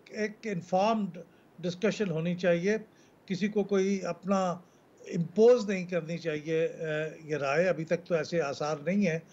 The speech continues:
लेकिन लगता है कि इसके पीछे को बहुत ताकतवर लोग भी हो सकते हैं। लेकिन हमारे यहाँ का जो निज़ाम है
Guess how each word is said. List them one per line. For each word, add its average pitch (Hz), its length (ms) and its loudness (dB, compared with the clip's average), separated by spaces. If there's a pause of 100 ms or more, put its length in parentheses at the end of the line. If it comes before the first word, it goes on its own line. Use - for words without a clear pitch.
(340)
लेकिन 165 240 2
लगता 160 340 2
है 170 180 4
कि 170 160 -2
इसके 170 260 -4
पीछे 165 360 -4
को 160 140 -8
बहुत 147 380 -2 (600)
ताकतवर 156 460 0
लोग 156 280 2
भी 165 100 -2
हो 143 100 0
सकते 147 380 -4
हैं। 160 300 -4 (400)
लेकिन 208 180 2
हमारे 190 320 4
यहाँ 226 240 2
का 240 80 4
जो 214 140 2
निज़ाम 170 440 2
है 170 220 2